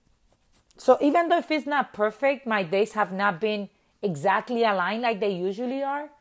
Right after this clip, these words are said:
I'm still not allowing those poor behaviors that I used to have, the pattern that I used to have with myself, to keep me from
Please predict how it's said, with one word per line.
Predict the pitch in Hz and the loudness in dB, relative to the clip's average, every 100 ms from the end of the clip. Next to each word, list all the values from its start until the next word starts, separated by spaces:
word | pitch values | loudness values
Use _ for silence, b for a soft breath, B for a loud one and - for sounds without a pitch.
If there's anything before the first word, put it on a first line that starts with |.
| b b _ - | b b _ -6
I'm | 233 | -4
still | - - - 262 285 294 - _ | -4 -10 -6 -2 0 -2 -6 _
not | 185 180 202 208 202 | -10 -6 -2 -2 0
allowing | 185 175 180 202 214 165 151 151 147 _ _ _ _ _ - | -2 -2 0 2 2 0 -6 -10 -12 _ _ _ _ _ -6
those | 143 220 247 - - _ _ _ _ _ _ _ | 2 2 2 -2 -20 _ _ _ _ _ _ _
poor | 285 302 320 226 - 170 | 2 4 4 0 -8 -6
behaviors | 226 214 208 247 247 170 160 156 - | -4 -4 2 2 2 -2 -4 -4 -4
that | 185 180 | -2 0
I | 185 | -2
used | 208 269 - | -4 -10 -12
to | 156 | -12
have, | 147 127 135 _ _ _ _ _ _ | -10 -10 -14 _ _ _ _ _ _
the | 143 196 | -2 -2
pattern | - 208 254 254 214 185 | -2 4 6 6 4 0
that | 180 | -2
I | 185 | -2
used | 202 - | -4 -10
to | 208 | -8
have | 160 151 | -4 -4
with | 160 160 | -6 -8
myself, | 160 156 - 160 147 _ _ _ _ _ _ - | -10 -10 -6 -6 -6 _ _ _ _ _ _ -10
to | 254 254 247 247 _ _ _ _ _ _ _ _ - | -6 -4 -4 -10 _ _ _ _ _ _ _ _ -8
keep | 277 277 - | -4 -4 -6
me | 160 156 156 - _ _ _ | -8 -8 -10 -18 _ _ _
from | - - 202 185 180 180 | -20 -6 -2 -2 -2 -8